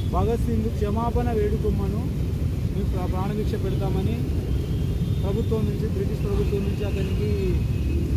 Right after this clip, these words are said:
వచ్చాయి. ఎక్కువ అంటే అతనికి అడిగారు.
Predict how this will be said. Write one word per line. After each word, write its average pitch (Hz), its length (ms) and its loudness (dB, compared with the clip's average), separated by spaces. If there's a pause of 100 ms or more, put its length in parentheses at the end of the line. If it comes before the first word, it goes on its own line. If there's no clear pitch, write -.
(720)
వచ్చాయి. 208 400 0 (580)
ఎక్కువ - 360 2
అంటే - 180 0
అతనికి - 420 0
అడిగారు. 214 540 0